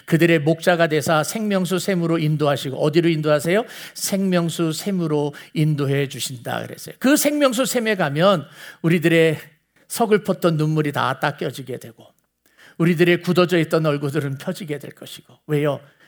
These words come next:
기쁨이 있으니까. 생명의 물이 그곳에 있으니까. 그래서 우리가 해야 될 일이 뭔가 하면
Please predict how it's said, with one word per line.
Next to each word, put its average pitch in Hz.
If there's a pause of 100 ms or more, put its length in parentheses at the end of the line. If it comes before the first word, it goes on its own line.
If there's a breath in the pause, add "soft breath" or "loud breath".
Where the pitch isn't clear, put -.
(140)
기쁨이 151
있으니까. -
생명의 196
물이 131
그곳에 131
있으니까. - (680 loud breath)
그래서 226
우리가 190
해야 247
될 190
일이 160
뭔가 123
하면 131